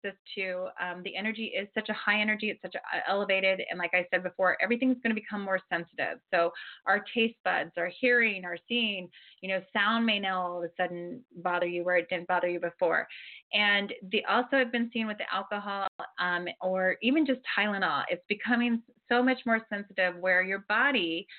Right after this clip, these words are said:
will start feeling it. You know, before I used to be able to have, like, two, even three glasses of wine and not feel a thing. Now I have a half a glass of wine and I'm like, "Whoa, it's, like, intense." And that's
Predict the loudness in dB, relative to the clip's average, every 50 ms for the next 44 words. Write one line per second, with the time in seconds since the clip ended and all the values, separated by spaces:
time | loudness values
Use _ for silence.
0 | -20 -20 -20 -12 -4 -4 -4 -4 0 2 2 2 2 -2 0 2 2 2 2 0
1 | -2 -4 -4 -4 -4 -4 -6 _ _ -14 -10 -6 -6 -6 -6 -8 -10 -6 -2 0
2 | 2 2 2 0 -2 -4 -2 -4 -2 -2 -2 -2 -2 -2 0 0 -2 0 -2 -4
3 | -6 -6 -10 -8 0 0 2 2 2 -2 -2 -4 -4 -4 -6 -6 -2 2 2 2
4 | 2 2 0 0 0 -4 -8 -6 -4 -6 -6 -6 -10 -10 -8 -8 -8 -8 -10 -10
5 | -6 -2 -2 -2 -2 -4 -6 -4 -2 -2 -2 0 0 0 0 0 -2 -4 -2 0
6 | 2 4 4 4 4 2 2 0 -2 -2 0 0 0 0 -2 -2 0 0 0 0
7 | -2 -8 -8 -6 -4 -2 -2 -2 -2 -4 -6 -6 -8 -8 -6 -8 -10 -10 -10 -12
8 | -6 0 2 2 4 4 2 0 -2 -6 -10 -14 -18 -18 -18 -20 -20 -16 _ -4
9 | -4 -4 -2 -2 0 0 0 0 -2 -6 -10 -10 -10 -10 -10 -10 -6 -2 0 0
10 | 0 0 -2 -8 _ _ _ _ -20 -20 -18 -16 -16 -18 -12 _ 0 0 2 4
11 | 4 4 4 4 2 -2